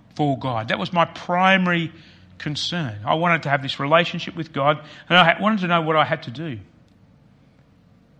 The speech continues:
But over time I discovered, through reading the scriptures, yes, God will be calling me to do certain things and to be certain things, but the more important message, the message of my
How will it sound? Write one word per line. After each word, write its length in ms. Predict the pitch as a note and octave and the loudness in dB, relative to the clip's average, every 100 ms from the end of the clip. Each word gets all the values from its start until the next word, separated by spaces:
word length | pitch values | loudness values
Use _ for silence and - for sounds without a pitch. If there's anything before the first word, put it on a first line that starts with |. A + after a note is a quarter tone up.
| _ _ _ | _ _ _
But 120 | C#3 | -6
over 200 | F3+ G3 | -4 -4
time 500 | - - G#3+ B3 F#3 | -6 -6 -4 -2 -2
I 60 | D3 | -4
discovered, 640 | C#3+ - C3+ A#2+ A2 C#3 _ _ _ _ _ _ _ _ _ _ _ | -6 -8 -8 -8 -10 -16 _ _ _ _ _ _ _ _ _ _ _
through 220 | - D#3 | -6 -2
reading 320 | D3+ F3 F#3+ F3 | 0 0 0 -4
the 80 | |
scriptures, 800 | D3 - G3 - C3 B2+ - - - _ _ _ _ _ _ _ _ _ _ _ _ _ _ - - - - | -8 -8 -10 -10 -14 -14 -16 -20 -20 _ _ _ _ _ _ _ _ _ _ _ _ _ _ -20 -20 -20 -12
yes, 380 | D#3+ F3+ A#3 A3+ | 2 6 6 6
God 320 | - D3+ C#3+ | 2 2 2
will 100 | D3 | -2
be 220 | C#3+ - | -4 -8
calling 580 | B2+ - C#3+ D#3 F3 C3 | -8 -8 -2 0 2 -2
me 300 | A2 F#2 - _ - | -6 -10 -18 _ -12
to 80 | |
do 260 | G#2+ C3+ C#3+ | -8 0 0
certain 340 | C#3 C3 C3 | 0 -4 -6
things 260 | B2+ B2+ A2 | -8 -8 -6
and 80 | B2 | -8
to 40 | |
be 220 | A#2 B2+ | -6 -6
certain 320 | A#2+ C3+ B2+ A#2+ | -6 -8 -8 -12
things, 200 | B2 A#2+ | -12 -12
but 140 | - | -8
the 80 | E3+ | -4
more 320 | E3 G3 A#3 | -2 0 2
important 480 | A3 - G#3+ A3+ F#3 | 0 -2 -6 -6 -6
message, 420 | D3+ - C3 - - - _ | -8 -8 -12 -14 -20 -20 _
the 100 | E3+ | -2
message 720 | E3+ G#3+ A3+ A#3 F#3 - - - - _ _ | 2 0 0 0 -2 -4 -10 -20 -20 _ _
of 160 | D#3 D#3 | -4 -2
my 360 | E3 F3+ E3 | 2 4 4